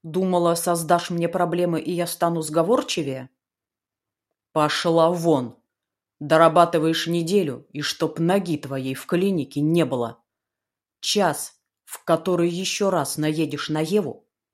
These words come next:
сразу станет последним». Она выскочила, не сказав слова против. Таким Зарипов показал себя впервые.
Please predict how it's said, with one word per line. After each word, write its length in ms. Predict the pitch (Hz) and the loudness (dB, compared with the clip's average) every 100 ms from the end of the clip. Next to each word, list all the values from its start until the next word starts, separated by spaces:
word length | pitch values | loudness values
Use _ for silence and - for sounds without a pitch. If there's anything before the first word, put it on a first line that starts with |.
| _ _ | _ _
сразу 500 | - 190 190 180 135 | -2 2 2 2 -4
станет 540 | - 170 156 123 - | -2 0 0 -2 -4
последним». 800 | - - - 156 131 127 110 - _ _ _ _ _ _ _ _ _ _ _ | -4 -2 -2 0 -2 -4 -8 -12 _ _ _ _ _ _ _ _ _ _ _
Она 300 | 208 214 202 | -4 -2 -2
выскочила, 680 | 180 226 254 - 156 - 156 | -2 -4 -4 -6 -8 -6 -6
не 160 | 165 170 | -6 -8
сказав 480 | - 175 185 196 | -6 -6 -4 -4
слова 400 | - 170 170 160 | -6 -6 -4 -6
против. 520 | 151 170 147 - - _ _ _ _ _ _ _ _ | -6 -8 -8 -10 -20 _ _ _ _ _ _ _ _
Таким 420 | 180 175 254 233 | -8 -4 -2 -2
Зарипов 540 | 170 185 226 254 135 - | 0 -2 -2 -4 -6 -8
показал 500 | 170 180 185 214 175 | -8 -6 -2 -2 -2
себя 380 | - 165 170 156 | -6 -6 -6 -6
впервые. 680 | - 175 170 175 151 127 | -8 -8 -6 -6 -6 -8